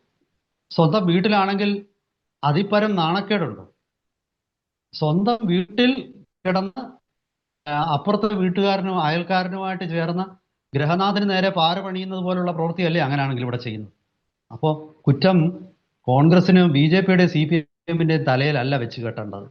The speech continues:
അത് കോൺഗ്രസ് നേതാക്കന്മാർ മനസ്സിലാക്കേണ്ട ഒരു കാര്യം. ഈ ചോദ്യം രാഹുൽ ഗാന്ധിയോടാണ് ചോദിക്കേണ്ടത്.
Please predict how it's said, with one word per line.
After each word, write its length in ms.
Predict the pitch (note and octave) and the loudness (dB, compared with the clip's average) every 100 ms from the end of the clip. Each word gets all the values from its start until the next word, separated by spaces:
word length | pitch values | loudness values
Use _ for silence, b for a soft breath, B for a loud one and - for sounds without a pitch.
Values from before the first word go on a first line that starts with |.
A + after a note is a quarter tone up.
| _ _ _ _ _ C3 | _ _ _ _ _ 2
അത് 540 | C3+ E3+ E3+ E3+ - | 6 6 6 4 -2
കോൺഗ്രസ് 440 | - C3+ D#3 D#3+ F3 | -4 -2 0 0 2
നേതാക്കന്മാർ 520 | F3 F3 E3+ D#3+ D3+ | 2 0 -2 -2 -2
മനസ്സിലാക്കേണ്ട 640 | C#3+ C3 C3+ D#3+ D3+ D3 C#3 C3+ - _ _ | -2 -2 -2 -2 -2 -4 -4 -6 -14 _ _
ഒരു 120 | C#3 A#2+ | -6 -2
കാര്യം. 400 | B2 B2 A#2 F#2 - _ _ _ | 0 0 -2 -8 -16 _ _ _
ഈ 80 | F3+ | -4
ചോദ്യം 640 | A3 C#3+ D3+ D3+ A#2 - - | 0 2 4 2 2 -2 -4
രാഹുൽ 600 | C3+ C3 - _ - C#3 D3 | 0 0 -2 _ -4 0 2
ഗാന്ധിയോടാണ് 640 | C#3+ C#3 C3 C3+ B2+ A2 | 0 0 0 0 -2 -4
ചോദിക്കേണ്ടത്. 540 | G#2+ G#2 G2 G2 G2 | -10 -14 -14 -20 -20